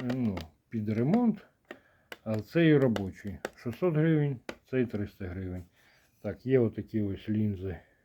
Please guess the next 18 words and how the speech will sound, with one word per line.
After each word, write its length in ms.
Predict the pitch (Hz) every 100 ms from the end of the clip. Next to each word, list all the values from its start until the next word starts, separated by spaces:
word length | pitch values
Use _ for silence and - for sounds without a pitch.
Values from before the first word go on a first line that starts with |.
| _ _ _ _ _ _ _ _ _ _ _ 123 -
Тридцять 380 | 139 135 120 120
гривень 400 | 113 123 110 107 - _
обидва. 580 | 117 98 107 107 165 143 _ _ _ _ _ _ _ _ _ _ _ _
Так, 280 | 110 95 -
радянські. 760 | 110 123 139 123 - - 107 85 - 165
Е, 400 | 151 139 120 87 _ _ - _ _ _ _ _ _ - 110 104 110 110 98 85 - - _ _ _ _ _ _ _ _ _ _ _ _ _ _ _ _ _ _ - 605 605 - - - - - - _ _ _ _ _ _
все 240 | _ - 117
з 120 | -
не-, 200 | 117 117
з 320 | - 127 113 113
нею 280 | 120 117
добре, 420 | 113 196 208 160 139
сімсот 440 | 143 123 139 120
гривень. 380 | 151 190 160 139
Єди-, 400 | 127 131 165 -
єдине, 540 | 143 127 131 151 139 127
що 220 | - 127
ось, 260 | 117 -